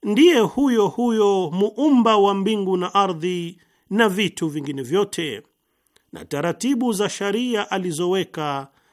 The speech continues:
zinawiana na kanuni za maumbile.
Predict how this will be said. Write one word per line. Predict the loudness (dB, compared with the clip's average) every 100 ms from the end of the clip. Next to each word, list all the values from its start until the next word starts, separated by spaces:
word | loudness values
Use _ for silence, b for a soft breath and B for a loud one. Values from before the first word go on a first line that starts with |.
| _
zinawiana | -8 -2 2 2 2 2 0 0 0 -2 -2 -4
na | -4 -4
kanuni | -4 -4 -4 -4 -6
za | -8
maumbile. | -10 -10 -8 -8 -6 -10 -12